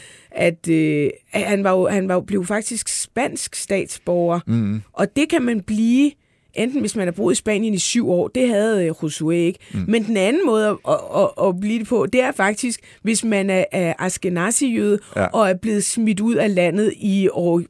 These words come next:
Speaker 1: hvad fuck ved jeg. Hvad der præcis er op og ned i det her,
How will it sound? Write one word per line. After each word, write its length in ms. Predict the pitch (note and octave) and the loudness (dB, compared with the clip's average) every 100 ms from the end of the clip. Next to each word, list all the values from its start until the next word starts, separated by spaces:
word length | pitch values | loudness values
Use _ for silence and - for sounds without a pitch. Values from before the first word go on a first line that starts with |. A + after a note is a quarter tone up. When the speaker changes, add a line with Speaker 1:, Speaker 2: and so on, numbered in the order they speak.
| D#3+ - | -12 -10
Speaker 1:
hvad 220 | F3+ E3 | -4 -4
fuck 260 | - E3+ E3+ | -4 -6 -2
ved 100 | F3+ | -2
jeg. 200 | D#3 C#3+ - - - - - | 0 -2 -4 -20 -20 -18 -2
Hvad 240 | G3 G#3+ | 0 0
der 100 | A#3+ | -2
præcis 600 | - A#3 - - A#3 G#3+ | -2 -2 -2 -2 -2 -2
er 60 | - | -2
op 280 | - F#3+ | 0 0
og 60 | G3 | 0
ned 160 | G3 F#3+ | 0 0
i 60 | |
det 160 | F3+ G3+ | 0 0
her, 220 | G3 C#3+ | 0 -2